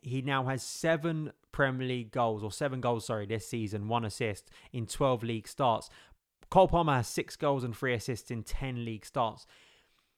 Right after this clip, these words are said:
Again, Nicholas Jackson and Cole Palmer, especially Nicholas Jackson, is a very raw player, and we knew that when he bought,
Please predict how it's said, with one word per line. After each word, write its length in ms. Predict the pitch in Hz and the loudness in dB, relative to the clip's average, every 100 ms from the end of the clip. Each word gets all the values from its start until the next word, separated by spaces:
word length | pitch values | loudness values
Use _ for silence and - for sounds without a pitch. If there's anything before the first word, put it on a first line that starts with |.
| _ _ _ _ _ - | _ _ _ _ _ -6
Again, 420 | 151 170 151 139 143 | 0 2 0 -4 -4
Nicholas 400 | 170 - 175 - | -4 0 -2 0
Jackson 380 | 165 - 151 | -2 -2 -6
and 100 | 143 | -4
Cole 180 | - 135 | 0 0
Palmer, 420 | - 127 120 117 | 2 0 0 -2
especially 360 | 107 - 156 160 | -4 -4 -2 -2
Nicholas 340 | 139 - 117 | -4 -4 -8
Jackson, 460 | - 117 - - 107 | -2 -2 -2 -6 -6
is 160 | 123 120 | -4 -4
a 60 | |
very 240 | 135 156 139 | 0 0 0
raw 200 | 127 117 | 0 -2
player, 300 | - 107 98 | -2 -4 -4
and 160 | 113 | -2
we 80 | 131 | 0
knew 140 | 147 | 0
that 160 | 139 - | 0 -2
when 100 | 120 | -6
he 60 | 107 | -6
bought, 240 | 110 110 | -6 -6